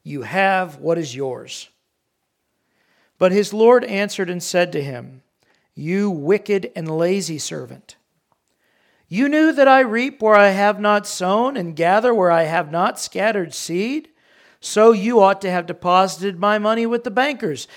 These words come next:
and at my coming I would have received back my own with interest. So take the talent from him,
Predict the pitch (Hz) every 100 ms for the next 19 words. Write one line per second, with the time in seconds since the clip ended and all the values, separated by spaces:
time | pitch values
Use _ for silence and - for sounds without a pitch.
0 | - - 202 226 233 269 269 247 247 247
1 | 233 _ _ _ - 269 269 262 233 -
2 | 240 240 180 208 208 214 208 196 190 190
3 | 185 185 160 143 139 131 - - _ _
4 | _ _ _ - 262 254 240 - _ -
5 | 269 294 277 233 233 226 220 226 170 -
6 | 196 180 165 170 202